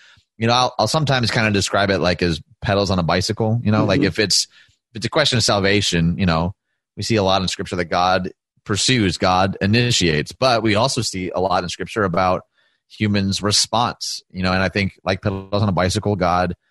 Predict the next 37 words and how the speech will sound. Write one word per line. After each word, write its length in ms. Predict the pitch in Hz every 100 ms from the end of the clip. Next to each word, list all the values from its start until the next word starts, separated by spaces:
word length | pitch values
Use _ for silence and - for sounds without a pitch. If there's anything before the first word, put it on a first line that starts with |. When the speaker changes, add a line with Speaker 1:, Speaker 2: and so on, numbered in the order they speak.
| _ _ _ _
Speaker 1:
convicts 560 | 98 90 127 160 - -
or 160 | 101 92
he 160 | 92 87
reveals 800 | 78 104 160 151 139 135 117
or 160 | 92 87
he 120 | 85
stirs, 640 | - - 120 117 113 104
and 140 | 95 98
then 160 | 95
humans 640 | 92 101 92 92 92 92 -
respond 800 | 90 - - 87 87 90 90 92
or 300 | 85 87 82
reject 600 | 82 78 87 87 - - -
or 520 | 87 87 85 87 - -
something 320 | - 110 98 95
in 60 |
between. 300 | 92 143 107
So 100 | 131
I 40 | 139
think 240 | 151 - - - _
in 120 | 117 113
the 60 |
case 240 | 107 127 117
of 100 | -
something 260 | 104 98 95 95
like 160 | 92 92
this, 440 | 160 110 110 - - _ _ _ - 113
I 80 |
could 140 | 117 113
see 160 | 139
why 340 | 120 113 110 117
maybe 280 | 120 117 113
he's 140 | 101
wanting 360 | 104 107 113 107
to 80 | 101
give 520 | 107 104 101 98 98 _ -
proper 840 | - 113 104 104 107 104 101 95